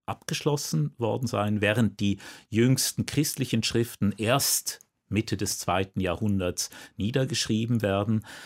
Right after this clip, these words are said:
Aber es kann durchaus sein, dass sich die Formierung der jüdischen und der christlichen Bibel in einem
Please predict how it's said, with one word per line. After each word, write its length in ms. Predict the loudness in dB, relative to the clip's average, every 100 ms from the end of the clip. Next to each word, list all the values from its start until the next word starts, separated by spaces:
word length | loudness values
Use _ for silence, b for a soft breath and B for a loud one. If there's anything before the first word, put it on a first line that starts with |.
| B B _
Aber 420 | -8 -2 0 0 -2
es 220 | -2 -2 0
kann 320 | 0 0 0
durchaus 840 | 0 -2 -4 -2 0 2 0 -2 -4
sein, 640 | -2 0 2 2 2 0 -6 -4
dass 300 | -2 0 0
sich 400 | -2 -2 -6 -14 _ _ -8
die 80 | -6
Formierung 680 | 0 2 4 2 2 2
der 120 | 2
jüdischen 460 | 2 0 0 -2 0
und 180 | 0 -2
der 80 | -4
christlichen 680 | -2 -4 -2 -4 0 0
Bibel 300 | 0 -2 -2 -2
in 180 | -4
einem 400 | -2 -2 0 -2